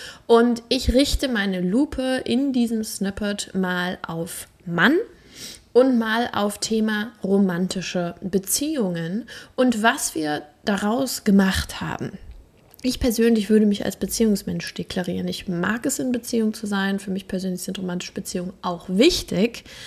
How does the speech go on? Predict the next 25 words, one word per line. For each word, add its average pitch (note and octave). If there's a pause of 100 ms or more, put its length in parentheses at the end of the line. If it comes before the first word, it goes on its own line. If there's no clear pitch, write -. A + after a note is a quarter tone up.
(540)
Aber F3+ (640)
ohne G3+
viel G3+ (460)
mehr F3+
vorwegzunehmen, G#3+
wünsche F#3
ich F3
euch -
erstmal F#3+ (120)
viel -
Spaß F#3+
beim F#3
Zuhören. A3+ (760)
Lasst F#3+
euch G3
inspirieren C#4+ (120)
oder F3
triggern. B3+
Vielleicht F3
stößt F#3
es -
mit G3
euch F#3+
in F#3
Resonanz. G#3